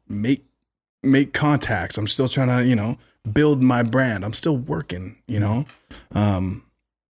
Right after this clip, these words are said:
and until, until you hit it, something could just take off. Until you hit it, boom, then you go. But, um,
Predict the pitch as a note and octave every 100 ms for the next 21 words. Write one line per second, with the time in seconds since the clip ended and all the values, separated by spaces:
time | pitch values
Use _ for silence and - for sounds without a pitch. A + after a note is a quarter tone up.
0 | _ - B2 A#2+ - D#3 D#3 A#2+ G#2+ D3+
1 | D3+ C#3 A2+ D3+ C3 - _ _ _ -
2 | - _ _ - - D3 D3 D3 D3 C3+
3 | - - C#3 C#3 A2 - C#3 C#3 C3 E3
4 | B2 - - _ A3+ G#3+ F3+ C3 A#2 -
5 | _ _ _ B2+ C#3+ C#3 D2+ D#2+ - A2
6 | G#2+ - _ _ _ _ - A2 G#2 G2+
7 | G#2+